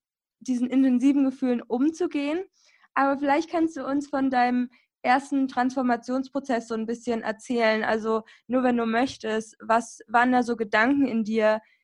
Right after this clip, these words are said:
die auf einmal dort waren? Wie hat sich vielleicht dein Körper angefühlt? Wie hat sich dein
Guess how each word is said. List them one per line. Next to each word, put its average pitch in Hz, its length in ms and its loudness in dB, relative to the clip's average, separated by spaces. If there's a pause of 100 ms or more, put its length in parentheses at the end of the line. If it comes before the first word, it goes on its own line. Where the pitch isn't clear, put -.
(260)
die 226 540 0 (680)
auf 220 180 -2
einmal 214 360 0
dort 220 400 2
waren? 214 320 2
Wie 247 100 0
hat 247 160 -2
sich - 120 -14
vielleicht 220 380 -4
dein 208 180 -2
Körper 285 320 0
angefühlt? 277 520 -2
Wie 226 120 -4 (100)
hat 220 200 -8
sich 214 120 -10
dein 208 300 -4